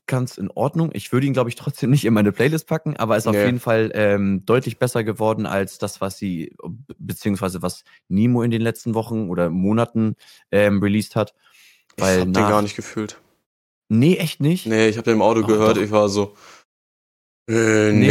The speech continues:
Speaker 2: nee, muss
Speaker 1: fandst du
Speaker 2: nicht.
Speaker 1: nicht gut?
Speaker 2: <laughs>
Speaker 1: Okay, gut, alles klar. Also, ist auch okay, ist auch
Speaker 2: Ja.
Speaker 1: okay. Nein, ist jetzt auch kein Track, den ich in meine Playlist reinpacken würde,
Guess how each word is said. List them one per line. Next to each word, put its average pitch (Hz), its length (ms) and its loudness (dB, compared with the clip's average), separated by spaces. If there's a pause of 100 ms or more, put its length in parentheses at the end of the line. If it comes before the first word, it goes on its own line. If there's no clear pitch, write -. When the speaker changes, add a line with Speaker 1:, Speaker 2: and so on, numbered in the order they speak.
Speaker 2:
nee, 98 180 -2
muss 135 260 2
Speaker 1:
fandst - 20 0
du - 60 2
Speaker 2:
nicht. 131 220 2
Speaker 1:
nicht 139 180 2 (240)
gut? 175 120 2 (240)
Speaker 2:
<laughs> - 20 -
Speaker 1:
Okay, 113 280 0
gut, 90 160 -2
alles 87 240 -6
klar. 92 220 -12
Also, - 200 0
ist - 140 -2
auch 202 80 2
okay, 110 380 0
ist - 120 -6
auch 101 80 -2
Speaker 2:
Ja. 104 140 0
Speaker 1:
okay. 90 160 -2 (240)
Nein, 104 500 -2
ist 120 140 -4
jetzt 135 120 0
auch 123 120 2
kein 131 420 2
Track, 113 300 -2
den 120 140 0
ich 113 100 -2
in 117 60 -2
meine 107 160 2
Playlist 123 340 -4
reinpacken 117 500 -6
würde, 107 240 2